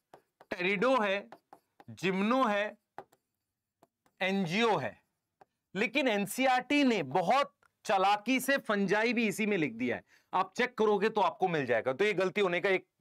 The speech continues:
एक पॉइंट ये था, ठीक है सर। और आठ परसेंट अदर हैं। अब ये आठ परसेंट others में क्या आ सकते हैं? प्रोटिस्टा वगैरह आ सकते हैं, यस, प्रोटिस्टा वगैरह आ सकते हैं, ठीक है। ये डेटा है हमारे पास जो एनसीईआरटी कहती है।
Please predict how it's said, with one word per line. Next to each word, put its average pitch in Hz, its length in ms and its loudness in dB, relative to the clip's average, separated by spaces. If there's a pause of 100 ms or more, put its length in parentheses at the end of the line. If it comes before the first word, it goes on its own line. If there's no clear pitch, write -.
एक 180 180 -2
पॉइंट 160 240 0
ये 120 120 -4
था, - 180 -14 (600)
ठीक 208 180 0
है 208 60 2
सर। 170 160 -4 (340)
और 247 140 2
आठ 262 340 2
परसेंट 240 460 -2
अदर 165 240 0
हैं। 107 160 -18 (180)
अब 196 80 0
ये 220 80 0
आठ 214 360 2
परसेंट 240 400 -2
others 214 380 -2
में 233 140 0
क्या 220 140 2
आ 208 120 4
सकते 208 280 -4
हैं? 214 120 -2
प्रोटिस्टा 208 500 0
वगैरह 175 280 2
आ 135 120 2
सकते 127 280 -14
हैं, 117 140 -12 (480)
यस, 226 240 -2 (500)
प्रोटिस्टा 214 500 0
वगैरह 190 280 2
आ 110 80 2
सकते - 320 -20
हैं, 76 80 -18 (160)
ठीक 220 180 -2
है। 220 80 0 (180)
ये 285 160 2
डेटा 208 320 0
है 220 140 2
हमारे 190 260 2
पास 214 220 0
जो 202 120 0
एनसीईआरटी 165 520 -2
कहती 123 360 -6
है। 87 100 -16